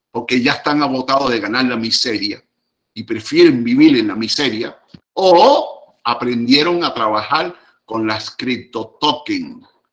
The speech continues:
Porque este, este es el cambio. El cambio que ellos no quieren que se produzca,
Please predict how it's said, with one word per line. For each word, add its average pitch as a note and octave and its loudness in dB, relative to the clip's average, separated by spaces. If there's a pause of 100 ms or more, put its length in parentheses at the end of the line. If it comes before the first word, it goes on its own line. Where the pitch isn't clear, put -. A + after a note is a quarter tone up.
(720)
Porque - -12
este, C#3+ -2 (200)
este A#2 -6
es C3 -4
el D#3+ 0
cambio. C3+ 0 (400)
El C#3 -2
cambio F3 0 (180)
que C#3+ 0
ellos F3+ 0
no G#3+ -2
quieren F3 0
que F3 0
se C#3+ -2
produzca, C#3 -2